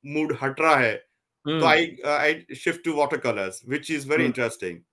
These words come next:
Speaker 1: I did lot of watercolors also। तो
Speaker 2: हम्म।
Speaker 1: वो मुझे बहुत इंटरेस्ट लगता है। और वाटरकलर मिनिएचर्स का क्या है, मैंने आपको बताया कि इंडियन आर्ट से मैं बहुत फैसिनेटेड, लेकिन वहां भी मैं वो कॉपी करने की ट्राई नहीं करता हूँ।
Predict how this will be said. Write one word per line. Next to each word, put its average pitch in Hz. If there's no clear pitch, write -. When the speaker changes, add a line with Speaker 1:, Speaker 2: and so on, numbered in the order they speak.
Speaker 1:
I 147
did 170
lot 156
of 170
watercolors 117
also। 95
तो 139
Speaker 2:
हम्म। -
Speaker 1:
वो 170
मुझे 196
बहुत 170
इंटरेस्ट 143
लगता 123
है। 123
और 147
वाटरकलर 165
मिनिएचर्स 165
का 180
क्या 175
है, 165
मैंने 156
आपको 156
बताया 147
कि 147
इंडियन 139
आर्ट 147
से 165
मैं 147
बहुत 123
फैसिनेटेड, 117
लेकिन 170
वहां 156
भी 202
मैं 208
वो 202
कॉपी 185
करने 202
की 208
ट्राई 190
नहीं 196
करता 127
हूँ। 90